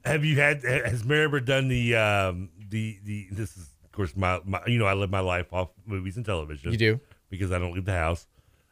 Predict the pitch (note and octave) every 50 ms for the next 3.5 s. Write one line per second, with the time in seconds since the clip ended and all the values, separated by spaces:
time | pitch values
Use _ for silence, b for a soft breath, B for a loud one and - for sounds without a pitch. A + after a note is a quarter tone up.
0 | _ _ - C3+ C3 B2 B2 A#2+ A#2 A#2 A#2 G#2 G#2 A2+ A2 - - D#3+ C#3+ C#3+
1 | C#3+ C#3+ C3+ C3+ B2+ C3 C3 B2+ B2 B2 A2 - - B2 A#2 A2+ A2 G2+ A2 A2+
2 | - _ - B2 B2 B2 B2 A2+ - B2 G#2 F2+ A2+ A2+ A2 G#2 G2+ G2+ A2 G2+
3 | G#2 G#2+ - - F2+ G2+ G2+ F#2+ F#2+ -